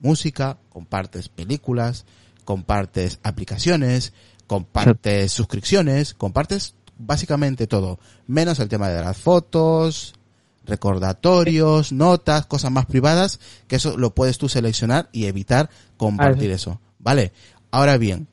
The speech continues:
Speaker 1: yo, yo tengo un, un grupo familiar de seis personas en Apple. Yo sé, o sea, es-, estoy muy, pero muy en conciencia, aquí, aquí en cojones estoy metiendo allí. Yo no puedo meter a un coleguita que lo he conocido hace un par de días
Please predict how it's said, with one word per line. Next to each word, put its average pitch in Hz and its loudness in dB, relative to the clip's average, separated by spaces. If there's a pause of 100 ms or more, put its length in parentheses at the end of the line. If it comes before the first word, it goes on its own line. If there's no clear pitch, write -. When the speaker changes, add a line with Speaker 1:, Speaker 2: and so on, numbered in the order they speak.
(140)
Speaker 1:
yo, 123 2 (840)
yo 135 2
tengo 185 2
un, 127 2
un 135 2
grupo 143 4
familiar 123 0
de 123 -2
seis 131 -4
personas 147 -4
en 98 -4
Apple. 87 -4
Yo 147 0
sé, 175 -2 (500)
o 117 -4
sea, 123 0
es-, - -6 (300)
estoy 143 2
muy, 147 2 (100)
pero 107 -2
muy 139 0
en 107 -4
conciencia, 143 -2
aquí, 151 -2 (200)
aquí 208 -6
en 180 -6
cojones 127 -4
estoy 135 -4
metiendo 107 -2
allí. 82 -8 (380)
Yo - 2
no 185 2
puedo 143 2
meter 117 2
a - 2
un 123 -2
coleguita 120 0
que 113 0
lo 117 0
he 113 -2
conocido 117 -2
hace 110 -2
un 110 -6
par 110 -2
de 107 -4
días 117 0